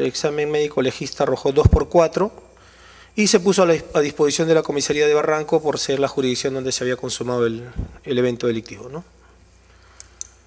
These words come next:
Eh, como usted me, me preguntaba, con relación a la semana, hemos tenido una semana, eh, con menos incidencia. Eh, se puede decir tranquilo a comparación de otras que hemos ido, ¿no? Este, hemos tenido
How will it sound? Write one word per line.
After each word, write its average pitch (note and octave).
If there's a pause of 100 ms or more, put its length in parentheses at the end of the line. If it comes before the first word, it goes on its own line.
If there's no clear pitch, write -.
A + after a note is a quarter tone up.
(520)
Eh, D3+
como D#3
usted F3+
me, E3+
me E3
preguntaba, E3
con F3+
relación D3+
a D#3+
la D3+
semana, E3
hemos D#3+
tenido D3+
una D#3
semana, D3 (440)
eh, C#3+
con C#3+
menos D3
incidencia. E3+ (720)
Eh, C#3 (420)
se -
puede D3
decir D3+
tranquilo E3
a D#3+
comparación D3+
de D3
otras D3
que -
hemos C3+
ido, C3+
¿no? D3
Este, -
hemos C3
tenido C3+